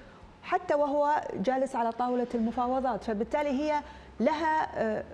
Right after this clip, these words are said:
رؤية في هذا الشأن. وكما ذكرت أستاذ وليد أن الولايات المتحدة أيضًا تقف مع هذا الكيان وتنتقي ما تشاء من، آه،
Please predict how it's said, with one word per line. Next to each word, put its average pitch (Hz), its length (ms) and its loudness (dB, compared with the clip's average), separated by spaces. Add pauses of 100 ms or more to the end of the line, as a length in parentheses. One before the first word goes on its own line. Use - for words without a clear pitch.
رؤية 254 340 2
في 202 200 -2
هذا 196 220 0
الشأن. 302 360 -4
وكما 269 540 -2
ذكرت 262 400 -2
أستاذ 202 300 -4
وليد 226 240 -2
أن 214 120 -2
الولايات 226 420 0
المتحدة 220 540 -2
أيضًا 226 300 0 (420)
تقف 254 320 -2
مع 208 200 0
هذا 196 500 0
الكيان 190 560 -2
وتنتقي 240 1120 -2
ما 208 140 2
تشاء 208 460 -2
من، 190 320 0
آه، 175 300 -6